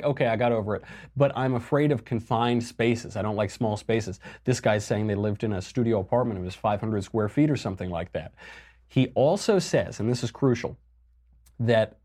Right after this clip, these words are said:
uh, he personally saw Christine Ford coach a friend of hers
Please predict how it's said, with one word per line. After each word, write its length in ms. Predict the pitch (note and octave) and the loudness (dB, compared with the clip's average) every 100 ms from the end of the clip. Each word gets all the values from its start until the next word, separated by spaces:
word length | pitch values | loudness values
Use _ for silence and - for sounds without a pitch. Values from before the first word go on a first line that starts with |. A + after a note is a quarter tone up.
| - | -2
uh, 300 | G#2 F#2 F2+ | 0 0 -4
he 200 | - A#2+ | -4 -4
personally 680 | A#2 - C3+ C3+ - D#3 D3 | -4 -4 0 0 0 2 2
saw 340 | C3+ - G#2+ F2+ | 0 0 0 0
Christine 560 | - G2+ - A2+ A#2 | -6 -10 -4 -2 -2
Ford 480 | A#2 - G2+ F2+ E2+ - - - _ | -4 -4 -4 -4 -8 -16 -20 -20 _
coach 640 | - - C#3+ E3+ F3+ - - _ _ _ | -16 0 0 2 -4 -10 -12 _ _ _
a 80 | A#2+ | -6
friend 340 | - C#3+ C3 | 0 0 2
of 120 | G#2 | -2
hers 340 | - F2 E2 | -2 -4 -6